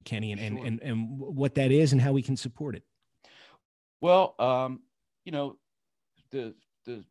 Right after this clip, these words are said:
Speaker 2: s-, shop has taken some transformations over the years, and they moved some stuff around. Well, there's a stage, you know, I, I played a fir-, uh, w-, you know, Rich had me play there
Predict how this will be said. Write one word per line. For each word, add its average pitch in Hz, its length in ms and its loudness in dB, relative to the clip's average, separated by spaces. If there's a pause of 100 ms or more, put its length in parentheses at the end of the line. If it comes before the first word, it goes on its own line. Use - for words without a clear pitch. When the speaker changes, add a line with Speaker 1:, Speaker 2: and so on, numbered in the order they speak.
(120)
Speaker 2:
s-, - 280 -20
shop 180 360 -4
has 151 120 -16
taken 135 460 -10
some 107 200 -16
transformations 110 840 -6
over 87 200 -8
the 80 100 -16
years, 80 500 -12 (480)
and 87 220 -6
they 90 60 -4
moved 110 260 -6
some 90 140 -14
stuff 113 320 -6
around. 85 400 -8
Well, 101 100 -10
there's 123 220 -8
a 110 60 -12
stage, 160 800 -6
you 104 100 -10
know, 101 300 -8 (580)
I, 120 140 2
I 160 140 6
played 151 340 -2
a 120 40 -10
fir-, - 260 -6
uh, 98 180 -6
w-, 95 200 -8 (160)
you 107 100 -10
know, 92 200 -8 (200)
Rich 147 200 -6
had 131 180 0
me 127 80 -4
play 120 300 -6
there 107 360 -4